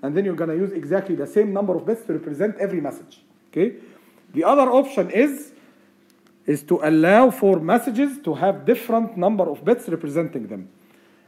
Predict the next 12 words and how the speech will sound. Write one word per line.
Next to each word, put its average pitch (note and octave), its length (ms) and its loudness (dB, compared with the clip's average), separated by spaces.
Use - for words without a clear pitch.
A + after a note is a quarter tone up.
And F#3 220 2
the F3+ 160 -2
policy C4+ 640 6
or F#3+ 180 -4
the D#3 160 -2
idea F#3+ 420 2
is D#3+ 140 -2
going G3+ 300 2
to D#3+ 120 -2
be B3 380 6
allocate E3 720 2
more A3 500 8